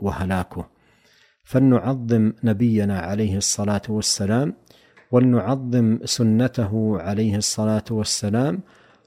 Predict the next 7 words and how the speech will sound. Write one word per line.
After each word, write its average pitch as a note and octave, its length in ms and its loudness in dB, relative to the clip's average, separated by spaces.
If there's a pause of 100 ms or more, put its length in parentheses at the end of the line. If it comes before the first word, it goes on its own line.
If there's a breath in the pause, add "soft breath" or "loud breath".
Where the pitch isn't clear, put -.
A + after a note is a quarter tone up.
ولنتلقى C3 880 2
كل D#3 380 0
ما B2 240 4
جاء A2+ 320 0
عنه A#2 400 0
بالتسليم A2 1080 2
والقبول، A2+ 760 0